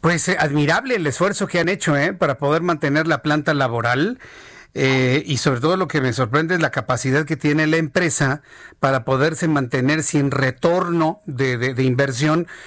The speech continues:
durante un importante tiempo, ¿no? Pero vaya, finalmente es, es, es apostarle, ¿no?, al destino, ¿no es así, Alberto Gurrola?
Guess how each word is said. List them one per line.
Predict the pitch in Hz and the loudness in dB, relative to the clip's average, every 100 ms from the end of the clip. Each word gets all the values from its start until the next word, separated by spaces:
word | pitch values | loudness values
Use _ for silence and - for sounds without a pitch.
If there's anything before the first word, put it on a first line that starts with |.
| - | -10
durante | - 139 135 117 151 | -2 0 0 0 0
un | 165 | 2
importante | 165 139 135 113 139 151 143 | 0 0 0 0 0 0 -2
tiempo, | 107 151 208 156 139 | 0 0 0 -2 -4
¿no? | 104 175 - - - - - | -4 -6 -8 -20 -20 -20 -2
Pero | 156 160 | 0 2
vaya, | 196 175 131 | 0 -2 -2
finalmente | 156 175 190 196 196 | -2 0 0 -2 -2
es, | 202 | -2
es, | 190 160 | -2 -2
es | 202 | 0
apostarle, | 196 175 147 196 190 156 | 0 -2 -2 0 0 0
¿no?, | 147 180 | 0 0
al | 160 | 0
destino, | 143 - 226 175 120 | -4 -2 0 0 0
¿no | 147 | 0
es | 135 | 0
así, | 120 165 208 | 0 0 0
Alberto | 156 127 135 147 | -2 0 -2 0
Gurrola? | 135 131 147 226 | 0 2 2 0